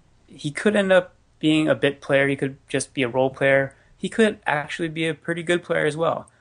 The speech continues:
Um, the Steelers lost some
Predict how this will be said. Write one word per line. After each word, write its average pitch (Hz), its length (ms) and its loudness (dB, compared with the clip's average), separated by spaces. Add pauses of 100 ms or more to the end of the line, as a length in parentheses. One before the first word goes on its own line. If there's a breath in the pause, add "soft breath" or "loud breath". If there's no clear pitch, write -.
(240 soft breath)
Um, 123 460 -2 (920)
the 139 300 -4
Steelers 175 540 0
lost 160 520 2
some 170 340 -2